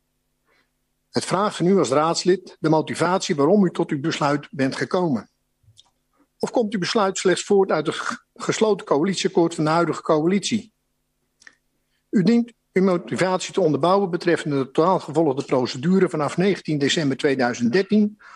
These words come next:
zowel in de raad als in het college van B en W, betreffende de ruimtelijke belangenafweging en betreffende uw visie op een betrouwbare overheid.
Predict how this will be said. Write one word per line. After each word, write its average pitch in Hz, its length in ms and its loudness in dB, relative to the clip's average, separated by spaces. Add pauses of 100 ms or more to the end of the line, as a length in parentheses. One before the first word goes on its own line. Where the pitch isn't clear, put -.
(140)
zowel 156 320 0
in 127 120 0
de 120 60 2
raad 160 400 -2
als - 200 -6
in 151 80 0
het 127 80 -4
college 151 320 0
van 135 140 -2
B 131 40 0
en 135 240 0
W, 170 260 0 (120)
betreffende 143 520 0
de 135 80 0
ruimtelijke 143 420 -2
belangenafweging 160 920 0 (520)
en 175 120 2
betreffende 156 460 0
uw 160 80 -2
visie 143 320 0
op - 180 -4 (280)
een 131 120 0
betrouwbare 139 540 0
overheid. 127 600 0